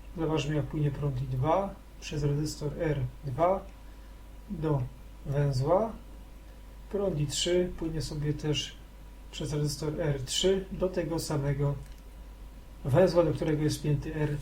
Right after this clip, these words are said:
dwa. Ponieważ początki gałęzi i końce gałęzi, na której znajdują się te dwa rezystory,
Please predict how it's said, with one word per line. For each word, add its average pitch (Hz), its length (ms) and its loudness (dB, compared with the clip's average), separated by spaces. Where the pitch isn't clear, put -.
dwa. 131 400 4
Ponieważ 180 360 6
początki 190 840 2
gałęzi 160 720 6
i 156 60 -2
końce 190 420 6
gałęzi, 151 420 4
na 160 80 0
której 160 280 0
znajdują 147 440 2
się 151 340 -2
te 170 80 -4
dwa 156 220 4
rezystory, 156 760 4